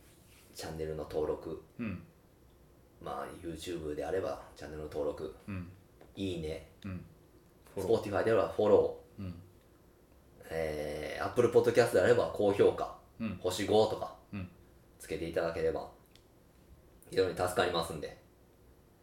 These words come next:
Speaker 1: 助かるというか、まあ、励みになりますんで。
Speaker 2: うん。
Speaker 1: 何卒よろしくお願いします。
Speaker 2: よろしくお願いします。
Speaker 1: まあ、この話もね、初めにしておくべきやな。もうなんかちょっと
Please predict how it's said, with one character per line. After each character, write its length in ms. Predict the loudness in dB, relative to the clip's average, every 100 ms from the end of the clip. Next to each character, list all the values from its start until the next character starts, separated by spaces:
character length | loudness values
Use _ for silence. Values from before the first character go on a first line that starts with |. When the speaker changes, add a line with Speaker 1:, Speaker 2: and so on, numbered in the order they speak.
| -18
Speaker 1:
助 140 | -2 -2 2
か 120 | 2
る 60 |
と 60 | 2
い 20 |
う 20 | -2
か、 60 |
ま 100 | -6
あ、 40 | -8 -4 -2
励 80 |
み 80 | -2
に 40 | -6
な 80 |
り 60 | -8
ま 100 | -8
す 100 | -10
ん 60 | -16
で。 80 | -12
Speaker 2:
う 40 | -10
ん。 160 | -10 -12 -20 -20 -20 -20 -20 -20 -8
Speaker 1:
何 180 | -6 -2
卒 160 | 0 0 -2 -6 -20 -20 -20 -20 -20 -20 -20 -8
よ 120 | -4
ろ 60 | -2
し 80 |
く 80 | -2
お 40 | -2
願 180 | -2
い 40 | -4
し 80 | -6
ま 120 | -8
す。 160 | -10 -18 -20 -20 -20 _ -12
Speaker 2:
よ 60 |
ろ 60 | -10
し 80 | -10
く 60 |
お 40 | -12
願 80 | -14
い 40 |
し 60 | -16
ま 100 | -18
す。 320 | -16 -16 -8
Speaker 1:
ま 280 | -6 -4 -8
あ、 60 | -20 -20 _ -20 -10
こ 120 | -4
の 80 | -4
話 320 | -2 -2 -4 -6
も 120 | -6
ね、 240 | -8 -10 -18 -20 -6
初 220 | -2 -2
め 140 | -2
に 60 | -4
し 100 | -2
て 40 |
お 40 | -2
く 80 | 0
べ 100 | 0
き 80 | -2
や 60 |
な。 80 | -6 -12 -20 -20 -20 -20 -20 -20 -20 -20 -20 _ -20 -12
も 100 | -4
う 40 | 0
な 120 | 0
ん 20 |
か 120 | 0 -2
ち 60 |
ょ 40 |
っ 20 |
と 60 | 2